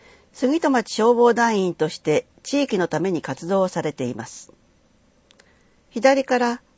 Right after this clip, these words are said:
久保田町長、表彰状を手にした金久保団長、門脇副町長、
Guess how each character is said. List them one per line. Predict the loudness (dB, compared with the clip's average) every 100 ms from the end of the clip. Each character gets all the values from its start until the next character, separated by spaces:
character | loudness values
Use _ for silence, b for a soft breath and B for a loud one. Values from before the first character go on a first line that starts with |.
| _ -8
久 | -2
保 | 2
田 | 0
町 | 0 -4 -4
長、 | -6 -6 -6 _ b b b _
表 | 2 2
彰 | 4 2 4
状 | 4
を | 4
手 | 2 2
に | 2
し | -4
た | -8
金 | -4 -4 -4
久 | -2
保 | -2
団 | -2 -6
長、 | -8 -6 -6 -6 _ b b b b b
門 | 2 2
脇 | 2 -2 -6
副 | -4 -6
町 | -2 -2
長、 | -2 0 0 0